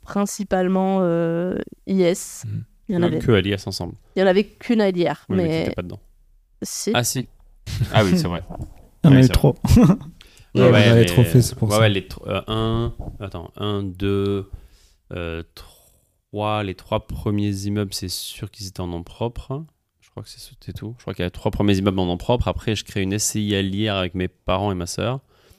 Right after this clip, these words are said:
Speaker 3: Ensuite, on crée une S C I à l'I S ensemble,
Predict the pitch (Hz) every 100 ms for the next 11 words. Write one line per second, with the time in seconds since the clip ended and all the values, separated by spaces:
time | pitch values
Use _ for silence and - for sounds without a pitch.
0 | _ - - 98 92 - 92 92 - 98
1 | 90 90 85 95 - - - - - 90
2 | - 120